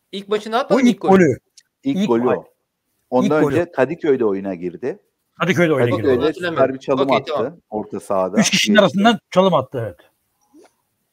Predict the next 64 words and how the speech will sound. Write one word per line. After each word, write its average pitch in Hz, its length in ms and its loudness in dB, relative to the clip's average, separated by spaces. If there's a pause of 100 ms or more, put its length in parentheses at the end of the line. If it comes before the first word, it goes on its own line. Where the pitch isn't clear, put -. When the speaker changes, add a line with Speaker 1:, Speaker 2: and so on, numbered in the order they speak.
(100)
Speaker 1:
Ben 165 320 -4
ilk 190 160 -14
maçı 175 200 -8
sanıyordum. 143 480 -8
O 143 80 -16
zaman 143 220 -6
benim 143 180 -10
hatam. 151 320 -8 (560)
Ama 170 160 -4
Speaker 2:
Çıkaralım 220 300 4
Speaker 1:
sonuç - 20 2
Speaker 2:
bu - 100 6
arkadaşı - 180 0
Speaker 1:
olarak 139 220 -2
Speaker 2:
yayından 131 80 -2
ya. 131 280 -2 (840)
Speaker 1:
<laughs> - 1400 -6
Speaker 2:
Böyle 208 220 6
geliyor. 220 480 6
Bir - 60 -4
Speaker 1:
Ama 240 140 4
Speaker 2:
ilk 240 100 6
Speaker 3:
Bu 226 40 2
Speaker 2:
maç 226 200 6
Speaker 3:
arada 156 60 -2
bir - 60 -2
Speaker 2:
diyor. 170 80 0
Speaker 3:
şey 165 100 0
Speaker 2:
İlk 185 80 -2
Speaker 3:
söyleyeceğim. 196 300 2
Speaker 2:
gol, 247 60 4
ilk - 80 2 (100)
gol 233 180 6
diye 240 120 2
ilk - 120 -4
Speaker 3:
O - 20 2
Speaker 2:
maçı. 240 180 2
Speaker 3:
da, 226 120 2 (200)
Speaker 2:
Ondan 277 260 6
sonra 254 200 6
bana 262 200 8
burada 247 220 -2
ders 247 240 4
veriyor. 226 200 2
Speaker 3:
o - 40 2
Speaker 2:
Anlamadım 254 320 2
Speaker 3:
da 196 40 -8
Speaker 2:
ki 247 100 -10
ben 220 80 -4
Speaker 3:
bir 208 60 -8
Speaker 2:
bu 196 40 -10
Speaker 3:
şey 135 80 -2
Speaker 2:
işi - 140 -6
abi. 214 40 -4 (120)
Speaker 3:
söyleyeceğim. 101 120 -10 (160)
Bu 104 60 -6
arada 104 180 -8
ikinci 117 360 -10
ya 110 100 -2
da 113 80 -6
üçüncü 107 320 -16
maçı 90 280 -20
o 80 100 -20
da. - 60 -20